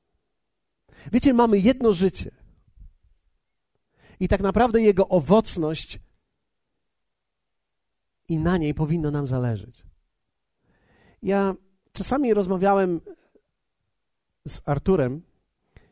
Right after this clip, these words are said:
i może chwilę odniosę się do tego, bo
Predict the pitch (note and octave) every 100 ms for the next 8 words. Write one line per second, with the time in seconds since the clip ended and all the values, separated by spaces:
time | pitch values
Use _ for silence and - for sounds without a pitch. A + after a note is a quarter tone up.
0 | _ _ - F3 F#3 F3 F3 - F#3+ F3
1 | D#3+ F3+ E3+ C3 C#3 D3 C#3+ B2 C#3+ C#3+
2 | C#3+ C#3+